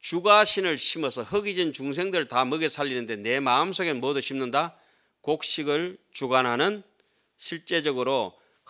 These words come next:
허망한 꽃이 되는 것이 아니라 곡식을 연결게 하는 주가신을 내 수행 속에 심는다. 이런 뜻이잖아요. 그는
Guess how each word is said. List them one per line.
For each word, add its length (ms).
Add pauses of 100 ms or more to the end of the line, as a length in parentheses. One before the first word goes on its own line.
허망한 460
꽃이 360
되는 220
것이 220
아니라 420
곡식을 580
연결게 380
하는 300
주가신을 640 (380)
내 460 (220)
수행 380
속에 520 (220)
심는다. 640
이런 160
뜻이잖아요. 520 (760)
그는 280